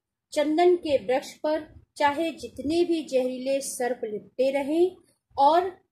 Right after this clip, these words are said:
चंदन जो है अपनी शीतलता का तब कभी भी त्याग नहीं करता है और कभी भी विष के प्रभाव को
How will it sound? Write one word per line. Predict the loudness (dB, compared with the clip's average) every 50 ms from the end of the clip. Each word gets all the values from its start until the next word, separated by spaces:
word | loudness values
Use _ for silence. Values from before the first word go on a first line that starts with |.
| _ _ _ _ -12
चंदन | -6 -2 -2 -2 0 0 0 0 0 0
जो | 0 0 0 2
है | 4 2 2 0 -4 _ _ _ -10
अपनी | -10 -8 -8 -8 -8 -8
शीतलता | -8 -10 -14 -14 -10 -6 -4 -4 -4 -4 -6 -6 -6
का | -6 -6 -4 -6 -6
तब | -6 -6 -10 -12 -10 -8 -8
कभी | -8 -6 -6 -8 -8 -8
भी | -8 -10 -10
त्याग | -10 -8 -6 -2 2 2 2 2 0 -10 _ _ _ _ _ _ -12 -10
नहीं | -8 -8 -6 -6 -8 -8
करता | -6 -8 -8 -8 -8 -10 -10
है | -10 -8 -10 -12 -12 -14 _ _ _ _ _ _ _ -2 4
और | 4 6 6 4
कभी | 2 0 -4 -4 -4 -2 -2 -4 -4
भी | -4 -4 -6 -6
विष | 0 0 0 0 0 -4
के | -4 -2 -2 -2
प्रभाव | -2 -6 -8 -8 -6 -6 -6 -6
को | -6 -2 -2 0 0 0 -2